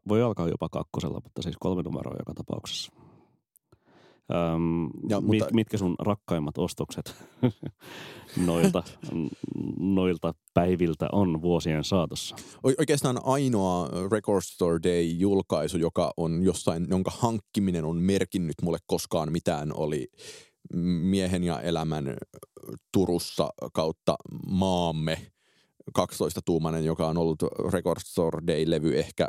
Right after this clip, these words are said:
Speaker 2: kaksituhatta yksitoista tai kaksitoista.
Speaker 1: Joo, mä oon itse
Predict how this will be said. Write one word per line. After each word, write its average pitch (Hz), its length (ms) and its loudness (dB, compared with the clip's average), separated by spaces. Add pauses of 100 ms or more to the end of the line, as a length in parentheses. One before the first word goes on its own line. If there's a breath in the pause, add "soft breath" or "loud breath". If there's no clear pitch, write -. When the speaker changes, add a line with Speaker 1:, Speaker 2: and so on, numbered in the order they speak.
(140)
Speaker 2:
kaksituhatta - 640 -2
yksitoista - 480 -2
tai 71 180 -2
kaksitoista. - 580 -6 (380)
Speaker 1:
Joo, 98 220 2 (160)
mä 101 140 4
oon 95 180 2
itse - 240 -2